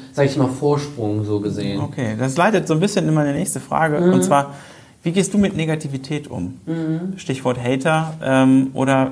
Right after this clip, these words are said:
Speaker 2: was rätst du Menschen, die sich, die jetzt gerade neu, äh, sich mit diesem Thema auseinandersetzen, gerade Jugendlichen, ähm, vielleicht auch Jugendlichen, die vielleicht nicht so ein Selbstbewusstsein
Speaker 1: Mhm.
Speaker 2: haben, wie geht man damit um?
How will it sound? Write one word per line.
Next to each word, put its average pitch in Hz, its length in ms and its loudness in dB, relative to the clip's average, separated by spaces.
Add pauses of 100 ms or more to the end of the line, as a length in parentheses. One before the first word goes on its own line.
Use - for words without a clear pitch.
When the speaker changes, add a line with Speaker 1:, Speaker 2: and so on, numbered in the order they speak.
(120)
Speaker 2:
was 147 260 -2
rätst 175 340 0
du 254 380 2 (420)
Menschen, 170 540 0
die 147 300 0
sich, 135 300 -2 (120)
die 131 80 -2
jetzt 139 240 -4
gerade 143 340 0
neu, 143 540 4
äh, - 200 -4
sich 147 160 -4
mit 143 140 -2
diesem 139 220 -4
Thema 147 280 0
auseinandersetzen, 143 540 -2
gerade 160 320 2
Jugendlichen, 120 680 0 (440)
ähm, 131 680 4 (360)
vielleicht 139 220 -4
auch 131 80 -4
Jugendlichen, 131 500 0
die 117 340 -2 (440)
vielleicht - 200 -16
nicht 110 140 -10
so - 80 -4
ein 156 60 0
Selbstbewusstsein 170 680 0
Speaker 1:
Mhm. 160 80 0
Speaker 2:
haben, 170 320 2 (600)
wie 156 80 2
geht 190 160 4
man 165 120 -2
damit 165 260 -2
um? 127 160 -2